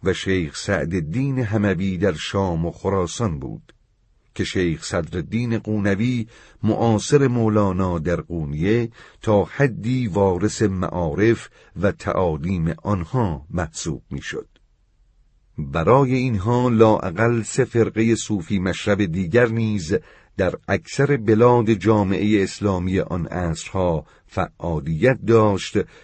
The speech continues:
که متشرعهٔ غیر صوفی و اکثر رؤسای عوام آنها را نیز مثل دسته‌هایی از صوفیه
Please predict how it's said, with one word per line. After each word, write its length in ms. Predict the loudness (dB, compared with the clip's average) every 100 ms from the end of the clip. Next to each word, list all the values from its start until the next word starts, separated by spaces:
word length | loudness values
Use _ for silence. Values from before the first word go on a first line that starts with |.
| _
که 120 | -2
متشرعهٔ 880 | -2 -2 -4 -2 0 0 -2 2 2
غیر 340 | 2 0 0 -2
صوفی 640 | -4 -6 -6 -6 -6 -8 -14 _ _
و 120 | -4 -2
اکثر 360 | -4 -6 0 2
رؤسای 760 | 4 2 0 2 0 2 0
عوام 640 | -4 -2 2 4 4 2 -2 -8 -2
آنها 460 | 0 0 2 0 2
را 200 | 2 2
نیز 440 | 0 -2 -2 -4 -6 -10 0
مثل 340 | 0 0 -2
دسته‌هایی 840 | 0 0 0 0 0 2 2 2 2
از 100 | 2
صوفیه 800 | -2 -6 -6 -4 4 6 6